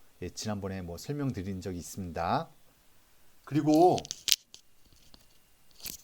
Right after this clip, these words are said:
이 릴레이에 관련된 소스는 이제 개발자가 직접, 예, 리스-,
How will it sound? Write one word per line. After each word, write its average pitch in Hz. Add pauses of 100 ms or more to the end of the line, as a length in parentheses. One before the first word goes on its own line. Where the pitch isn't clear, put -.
(720)
이 143
릴레이에 180
관련된 143
소스는 123
이제 101
개발자가 131
직접, 107 (1160)
예, 92
리스-, 101